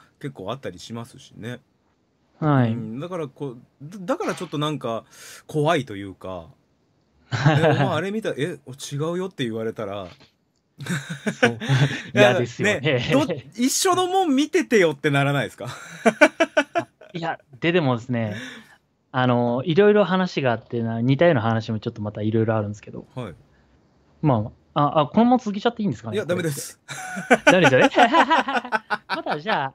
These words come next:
Speaker 2: あの、こ-、こちらにお邪魔した時にまた、あの、話させてもらいます。
Speaker 1: はい。え、い-、ちなみに今でもそこ住んでるんですか？
Speaker 2: はい。あ、いえいえ、あの、私もう社会人になって、
Speaker 1: はい。
Speaker 2: あの、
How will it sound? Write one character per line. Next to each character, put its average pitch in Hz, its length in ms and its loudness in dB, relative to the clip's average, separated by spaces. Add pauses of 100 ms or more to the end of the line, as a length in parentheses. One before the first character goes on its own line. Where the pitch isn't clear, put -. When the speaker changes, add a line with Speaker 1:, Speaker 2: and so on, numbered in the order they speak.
Speaker 2:
あ 139 100 -4
の、 135 400 -6 (460)
こ-、 156 100 -6
こ - 40 -14 (260)
ち 170 80 -6
ら 160 120 -2
に 165 60 -2
お 160 100 -4
邪 160 180 -4
魔 165 80 -2
し - 80 -8
た 202 80 -6
時 226 160 -6
に 185 80 -4
ま 120 120 -2
た、 120 300 -4
あ 131 40 0
の、 120 160 0
話 131 200 0
さ 147 100 -2
せ - 80 -12
て 123 80 2
も 107 120 -6
ら 107 60 -6
い 107 40 -6
ま 113 120 -6
す。 - 140 -16
Speaker 1:
は 131 520 -4 (280)
い。 - 60 -6
え、 277 120 -2
い-、 285 100 -4
ち 302 140 -4
な 359 100 0
み 359 80 0
に 349 100 0
今 370 200 2
で 180 140 -2
も 147 100 0
そ 143 160 -4
こ 143 100 -4
住 143 180 -4
ん 123 60 -4
で 90 100 -6
る 82 60 -12
ん 82 40 -16
で 76 60 -16
す - 80 -20
か？ 139 80 -10
Speaker 2:
は - 40 -16
い。 - 20 -20 (1080)
あ、 302 180 6
い 320 100 2
え 339 80 0
い 311 80 0
え、 294 220 -2
あ 202 180 0
の、 220 340 2
私 269 320 2
も 311 120 2
う 269 60 4
社 208 160 2
会 277 220 0
人 175 120 0
に 139 80 0
な 131 140 0
っ - 20 -6
て、 127 480 0
Speaker 1:
は 165 220 -4
い。 87 60 -18
Speaker 2:
あ 147 120 2
の、 131 600 2